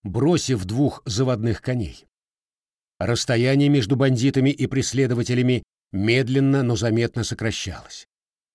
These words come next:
Но Матвей продолжал вести свою пятёрку по следу. Знавшие степь как свою юрту, степняки не просто так шли, вытянувшись в цепочку.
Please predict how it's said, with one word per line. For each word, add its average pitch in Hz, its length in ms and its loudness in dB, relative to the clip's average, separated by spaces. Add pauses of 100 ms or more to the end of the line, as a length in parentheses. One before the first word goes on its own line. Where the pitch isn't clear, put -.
(120)
Но 101 160 -2
Матвей 120 360 2
продолжал 127 680 2
вести 113 340 -2
свою 117 260 -2
пятёрку 127 480 -4
по 120 120 -6
следу. 85 400 -10 (1160)
Знавшие 123 680 0
степь - 460 -2
как 120 200 -2
свою 127 320 0
юрту, 120 580 -2 (400)
степняки 127 760 0
не 123 200 0
просто 165 480 -2
так 175 260 -2
шли, 131 360 0
вытянувшись 127 680 -2
в - 100 -16
цепочку. - 680 -8